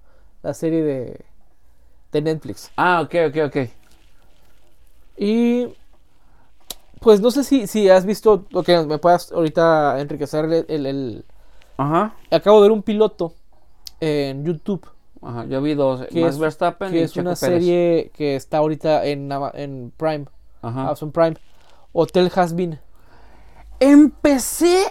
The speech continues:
Speaker 2: a ver la película. Yo ya la, están en, en H B O Max. Ahorita Max. Esa es la serie completa. Empecé a ver la serie, el anime.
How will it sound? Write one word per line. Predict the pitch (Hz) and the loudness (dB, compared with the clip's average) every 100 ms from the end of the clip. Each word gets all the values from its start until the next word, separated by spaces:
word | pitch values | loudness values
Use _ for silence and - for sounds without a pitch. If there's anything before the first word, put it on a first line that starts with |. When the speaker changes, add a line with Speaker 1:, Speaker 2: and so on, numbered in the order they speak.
| - | -4
Speaker 2:
a | - 285 | -2 0
ver | 247 233 294 294 | 0 0 2 2
la | 302 302 | 0 0
película. | 294 254 277 - 226 175 156 | 0 2 2 2 0 0 -2
Yo | 175 | -2
ya | 220 240 | 0 0
la, | 247 | 0
están | 220 214 262 311 | -4 -2 0 0
en, | 269 214 220 220 202 | 0 0 0 0 -2
en | 214 202 202 196 | -4 -2 -2 -2
H | 208 - 233 | -4 -2 0
B | 233 | 0
O | 226 | -2
Max. | 214 196 - | -4 -6 -6
Ahorita | - 226 | -6 -4
Max. | 226 180 220 - - - - - - | -4 -4 -6 -16 -20 -20 -20 -20 0
Esa | 196 208 | 2 2
es | 226 | -2
la | 220 | -2
serie | 220 208 | -2 -4
completa. | - 190 180 202 - 151 - - - - | -2 -6 -4 -6 -6 -12 -12 -20 -20 -8
Empecé | 196 202 220 208 269 | -4 -2 0 0 2
a | 294 | 2
ver | 262 262 | 4 2
la | 254 254 | 2 -4
serie, | - 262 269 381 381 - - - - | 2 2 2 0 -4 -18 -20 -20 -6
el | 170 196 | -2 -2
anime. | 247 285 294 285 | 0 0 2 0